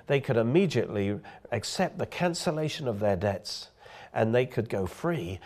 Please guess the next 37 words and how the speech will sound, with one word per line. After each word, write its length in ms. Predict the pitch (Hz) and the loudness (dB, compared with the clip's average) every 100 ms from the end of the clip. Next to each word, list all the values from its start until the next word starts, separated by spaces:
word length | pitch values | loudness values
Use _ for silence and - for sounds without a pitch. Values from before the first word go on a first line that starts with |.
| - - | -12 -2
and 240 | 107 104 | 0 2
reclaim 600 | 147 175 - 135 117 107 | 0 0 0 2 2 2
their 160 | 104 101 | 0 2
lost 340 | 127 135 - | 2 0 -4
piece 260 | 120 113 120 | -6 -2 -2
of 140 | 104 - - - _ _ - | -2 -6 -20 -20 _ _ 2
inheritance 840 | 110 110 139 123 - 73 - - - | 2 4 4 2 2 -6 -8 -8 -2
in 160 | 113 | 2
the 60 | 110 | 2
promised 440 | - 110 92 92 | 6 4 4 -2
land. 440 | - 82 76 - - - - - - - | -2 -2 -2 -6 -16 -20 -20 -20 -12 -2
And 160 | 110 107 | 2 2
they 100 | 113 | 2
could 200 | 104 117 | -2 0
be 160 | 104 | 0
reunited 720 | 98 135 147 123 104 92 95 | 2 2 2 4 2 0 0
to 120 | 107 | 4
their 160 | 92 95 | 6 6
families, 520 | - 101 90 82 76 | 8 6 6 2 0
and 120 | 92 | 0
their 80 | 92 | 0
broken 460 | 85 120 135 - 110 | 2 2 2 0 -4
hearts 520 | - 107 101 - - - - - | -2 0 -2 -8 -16 -16 -6 2
could 160 | 98 | 4
be 120 | 104 | 4
restored. 640 | 98 95 - - 92 76 - - - - | 4 2 0 0 0 0 -6 -8 -8 -4
And 120 | 123 | 0
this 160 | 139 139 | 0 2
is 120 | 120 | 4
all 220 | 175 214 | 6 4
a 60 | 196 | 2
picture 420 | - 170 - 110 | 0 -2 0 0
of 80 | 107 | 2
what 240 | 117 110 | 2 2
God 260 | 139 156 180 | 0 0 0
would 140 | 170 | -2
accomplish 720 | 170 - 143 147 82 87 - | -2 -2 -4 -2 -6 -6 -8